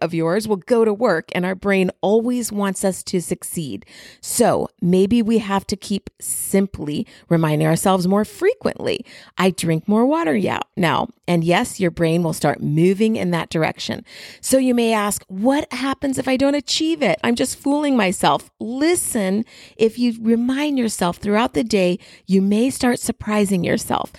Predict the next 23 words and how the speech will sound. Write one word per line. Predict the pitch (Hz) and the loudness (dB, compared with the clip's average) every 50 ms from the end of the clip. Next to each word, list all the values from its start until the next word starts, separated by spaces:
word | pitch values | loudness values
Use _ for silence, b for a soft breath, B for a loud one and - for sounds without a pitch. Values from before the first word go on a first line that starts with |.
| B B B B B - | B B B B B 0
Your | 190 185 | 0 0
brain | - - 180 185 214 226 226 220 | 0 0 0 2 4 4 4 4
will | 208 196 | 2 2
be | 185 185 180 | 0 -2 -4
looking | 180 185 190 202 214 233 - - 269 254 254 | -4 -4 0 0 0 0 0 0 -2 -2 -2
for | 233 - 233 220 | -2 0 -2 0
ways | 196 190 185 190 180 - | 2 2 0 0 -2 -2
to | - 190 | -4 -6
help | 196 - 208 196 190 - - | -4 -2 -2 -2 -2 0 -2
it | 180 - - - | -2 -2 -2 -6
become | 170 165 - - 202 196 190 180 175 | -6 -6 -6 -4 -2 0 0 2 0
the | 170 - | 0 -2
truth. | - - - 175 160 - - - - B B B B B - | -4 -6 -2 -2 -2 -2 -2 -6 -10 B B B B B -2
The | - | 0
more | 180 185 196 214 | 2 4 4 4
you | 233 247 240 | 4 2 0
say | - - 269 254 | 0 2 2 2
it | - - | 2 2
to | 269 | 0
yourself | 269 240 - - 269 269 - - | 0 0 0 0 0 0 2 2
and | 262 247 | 0 2
believe | 240 254 247 247 247 254 247 | 2 0 0 2 0 2 2
it, | 269 - - | 0 -2 -2